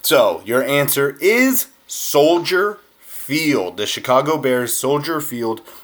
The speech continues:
opened in nineteen twenty-four. But, but, there is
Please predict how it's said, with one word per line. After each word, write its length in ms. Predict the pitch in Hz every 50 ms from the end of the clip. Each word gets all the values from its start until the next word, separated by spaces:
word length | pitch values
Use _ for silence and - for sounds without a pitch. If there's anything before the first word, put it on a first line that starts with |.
| - -
opened 320 | 131 127 127 135 120 117
in 200 | 117 110 107 104
nineteen 800 | 110 113 131 147 - - - - - - 143 143 139 139 139 135
twenty-four. 1160 | 139 - - 127 131 131 131 131 131 127 123 120 - - - 117 120 113 104 87 80 78 - _ _ - - - - - _ _ - 104 104 104 - -
But, 500 | - 120 117 98 92 - _ - - - _ _ _ _ _ _ _ _ _ _ 101 101 101 -
but, 520 | - 117 113 107 95 - _ - - - _ _ _ _ _ _ _ _ _ _ _ _ _ _ _ _ -
there 360 | 98 101 101 104 110 123 123
is 460 | - 120 123 123 120 123 117 117 135